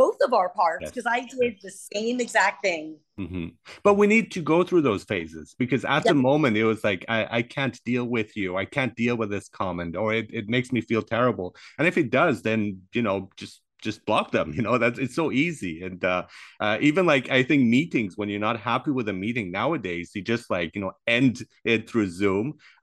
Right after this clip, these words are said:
Speaker 2: Uh, in the past, you have to get up and walk out, which is, like, even more embarrassing. So you just
Speaker 1: Right.
Speaker 2: stick it in. But now it's like, "Okay, I'm out of here." <laughs> Within
Speaker 1: Exactly.
Speaker 2: seconds. <laughs>
Speaker 1: Exactly. Click, bye. The
Speaker 2: Yeah.
Speaker 1: last, the one thing that is the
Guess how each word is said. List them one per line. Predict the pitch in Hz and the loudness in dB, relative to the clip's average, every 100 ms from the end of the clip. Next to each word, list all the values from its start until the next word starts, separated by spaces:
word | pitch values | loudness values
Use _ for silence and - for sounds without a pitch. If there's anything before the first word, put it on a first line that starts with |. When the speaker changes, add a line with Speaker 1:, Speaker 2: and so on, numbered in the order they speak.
| 107 | -2
Speaker 2:
Uh, | 107 101 139 | 0 0 2
in | 139 | 0
the | - 135 | 0 -2
past, | 147 143 | -2 -2
you | 123 131 | -4 -4
have | 135 123 | -6 -10
to | 110 - | -10 -4
get | 117 120 | -2 -2
up | 139 | -4
and | 113 92 98 | -8 -6 0
walk | 120 - | 0 0
out, | 151 165 165 | -2 -2 -4
which | 120 - | -8 -10
is, | 110 | -8
like, | 107 95 | -6 -6
even | 92 90 87 | -6 -4 -2
more | 107 | 0
embarrassing. | 131 131 156 165 - | 2 4 4 2 -4
So | 113 | -4
you | 90 | -2
just | 95 | 0
Speaker 1:
Right. | 202 _ | 0 _
Speaker 2:
stick | 113 107 104 | -2 -2 0
it | 110 | -2
in. | 180 | -2
But | 123 123 | -2 0
now | 208 | -2
it's | - | -4
like, | 135 107 147 | -6 -4 -2
"Okay, | 139 - | 0 0
I'm | 123 143 | 0 2
out | 120 | 2
of | 107 | 2
here." | 90 78 - | 0 -2 -10
<laughs> | - 156 - - 262 285 151 | -4 -4 -2 2 4 4 4
Within | 151 202 | 6 6
Speaker 1:
Exactly. | 202 151 127 82 | 6 4 2 0
Speaker 2:
seconds. | 80 - - - | -6 -16 -14 -6
<laughs> | 123 - - - - 339 | -6 -6 -12 -12 -4 -4
Speaker 1:
Exactly. | - 277 277 226 - | 0 2 2 0 -2
Click, | 330 339 - 269 | -8 -8 -4 0
bye. | 262 226 226 - - - | 2 2 -2 -8 -20 -2
The | - | 2
Speaker 2:
Yeah. | 208 262 | 2 0
Speaker 1:
last, | 302 466 _ _ - | -2 -4 _ _ -10
the | 247 | -6
one | 269 320 | -6 -6
thing | 277 247 | -6 -2
that | 196 | -2
is | 190 185 | -2 -10
the | 214 | -8